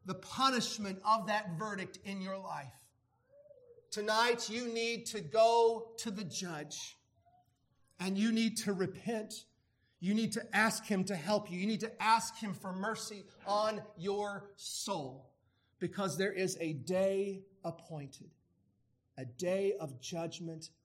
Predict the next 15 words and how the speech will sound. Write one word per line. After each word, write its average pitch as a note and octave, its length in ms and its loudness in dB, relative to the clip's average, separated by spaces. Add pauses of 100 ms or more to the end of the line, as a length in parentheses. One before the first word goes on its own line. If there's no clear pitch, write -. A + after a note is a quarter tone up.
(200)
appointed. - 460 -14 (720)
And C#3+ 140 -8
that C#3+ 180 -6
day D3+ 200 -2
is C3+ 180 -4
drawing C#3+ 420 -6
near. A#2+ 220 -12 (720)
And B2+ 100 -10
it's B2+ 140 -12
closer C#3+ 480 -10
now C#3+ 440 -8
than B2+ 140 -12
it A#2+ 100 -14 (140)
ever C3 380 -12 (260)
has B2+ 540 -16